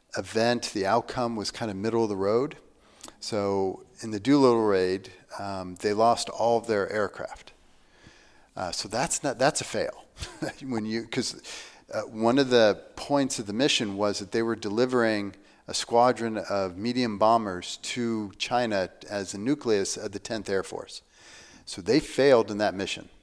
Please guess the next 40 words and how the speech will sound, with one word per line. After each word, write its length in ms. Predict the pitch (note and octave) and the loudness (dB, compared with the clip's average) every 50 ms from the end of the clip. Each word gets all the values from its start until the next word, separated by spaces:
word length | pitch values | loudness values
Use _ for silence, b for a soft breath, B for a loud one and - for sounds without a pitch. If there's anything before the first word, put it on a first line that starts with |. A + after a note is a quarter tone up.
| _ _ | _ _
that 240 | - F#2+ F2 - - | -8 -8 -8 -6 -6
transport 500 | - A#2+ A2+ G#2 F#2+ - - G2 D#2+ D#2 | -4 -4 -4 -4 -4 -6 -6 -6 -6 -6
mission. 300 | D#2+ D2+ - - - - _ B B B B B B - | -10 -12 -12 -12 -14 -16 _ B B B B B B -12
And 100 | - F2 | -6 -4
on 180 | F#2 A2+ C3+ | -2 0 0
the 60 | D#3 | 2
way, 240 | D3+ C3+ C3+ C3 C3 B2+ | 6 8 8 8 8 6
they 140 | A#2 A#2 | 6 4
were 160 | A2+ A2+ A#2 G#2+ | 4 4 2 0
gonna 200 | A2+ A2+ A2 G2+ | 0 -2 -2 -4
deliver 360 | G2+ G#2+ G#2+ A#2 A2 A#2 A2+ | -4 0 0 2 2 2 -2
some 280 | - - - G#2 F#2+ | -2 -4 -6 -6 -4
ordnance 520 | G2+ B2 C#3+ C#3+ B2+ A#2 G#2+ G#2 G2+ - - | 2 4 4 4 4 2 -4 -4 -4 -8 -8
to 140 | - - - | -6 -6 -10
Tokyo 560 | - - - D3+ D3 - - F#2+ - - - _ _ _ | -8 0 2 2 2 2 -2 -10 -10 -10 -14 _ _ _
to 160 | - - F2+ | -14 -12 -8
strike 400 | - - - A2+ A2+ A#2 A2+ - | -10 -4 0 2 0 0 0 0
back 480 | - G#2 G2+ G2 F#2+ F#2 - - - B B B B B B B B | 0 0 2 0 -2 -4 -6 -14 -20 B B B B B B B B
for, 640 | - - - G#2+ G#2 G#2 G2+ G2+ G2 G2 F#2+ G2+ - G2+ | -16 -8 -4 -2 0 2 2 0 0 -2 -4 -6 -8 -8
um, 400 | G2 F#2 F2+ F2+ F2 E2+ E2+ F2 _ _ B B B B B B B B B B B B B B _ | -8 -6 -6 -8 -10 -12 -16 -18 _ _ B B B B B B B B B B B B B B _
Pearl 200 | - - G#2+ G2 | -8 -6 -6 -6
Harbor. 400 | - - A2+ G#2+ F#2+ - - - - _ _ _ _ _ _ B B B B B B B B B B B B - _ _ _ | -2 0 0 0 0 0 -8 -16 -18 _ _ _ _ _ _ B B B B B B B B B B B B -20 _ _ _
But 260 | - G2+ G2 G2 G2+ | 0 0 0 0 -4
in 120 | A2+ G#2+ | -8 -6
order 240 | A2 A#2 A#2 A2 G#2 | -4 -4 -2 -4 -6
to 160 | - - - G2 - _ | -8 -10 -16 -16 -12 _
do 180 | - F3+ G3 | -6 -4 -2
that, 480 | D#3 A2+ G2+ G2 G2 G2 F#2 - - _ _ - - | 0 0 0 0 0 -2 -4 -10 -20 _ _ -10 -8
uh, 160 | G#2 G#2 G2+ | -6 -6 -6
they 140 | G2 G#2 G2 | -6 -6 -6
had 260 | - C3+ C3 C3 C3 | -4 -4 -6 -4 -6
to 60 | C3+ | -8
get, 300 | A#2 A#2 A#2 A2+ A2 - - _ _ _ - | -2 0 0 0 -2 -4 -10 _ _ _ -10
uh, 360 | A2+ G#2+ G#2 G#2 G2 G2 G2 F#2 G2 - - - | -6 -4 -4 -2 -2 -4 -6 -8 -14 -20 -16 -12
the 380 | - G#2 G2+ G2+ G2 G2 F#2+ F2+ | -10 -8 -6 -6 -6 -6 -8 -6
squadron 580 | - - - - A2+ A2 B2 C3 A#2+ A2 G#2+ | -6 -6 -4 0 2 4 4 2 0 -4 -8
of 120 | G2+ F2+ - | -8 -6 -2
bombers 460 | - A2 C3 C#3 C3 A2+ F#2+ F2 - | 0 2 2 2 0 -2 -6 -6 -8
close 520 | - - - - - C3+ D#3+ E3+ - - | -10 -10 -10 -4 -2 -2 -2 -2 -4 -6
enough 500 | C3 A2 F#2 D#2+ - - - - - - | -6 -6 -6 -8 -8 -10 -12 -16 -18 -18